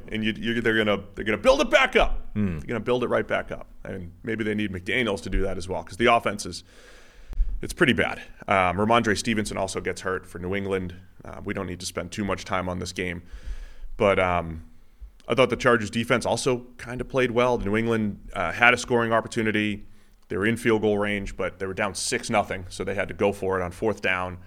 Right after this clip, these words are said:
Speaker 1: in the fourth quarter. And, uh, the Chargers kind of, um, flipped the script on a must-have game. They overloaded, overload pressure. Guy named the player, number three, gets the sack, comes unblocked. Um,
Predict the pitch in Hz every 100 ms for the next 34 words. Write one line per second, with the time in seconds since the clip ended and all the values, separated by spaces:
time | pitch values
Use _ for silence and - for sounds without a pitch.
0 | - - - 127 117 - 104 - 101 98
1 | 95 90 - - - _ _ - 92 85
2 | 95 87 85 82 - 123 170 101 - 95
3 | 98 95 87 - 92 87 85 82 - _
4 | _ - - 147 175 175 123 - 190 -
5 | - - _ - 107 104 92 95 120 135
6 | - 131 117 117 123 170 113 104 113 127
7 | 117 120 123 120 - 127 127 127 113 -
8 | 131 - 147 147 - - - - _ -
9 | 110 113 113 104 - - 120 127 139 -
10 | - 107 107 101 - 113 127 139 - _
11 | _ - 117 113 - - - 113 131 -
12 | - 123 113 107 95 104 117 135 - _
13 | - - - - 98 90 85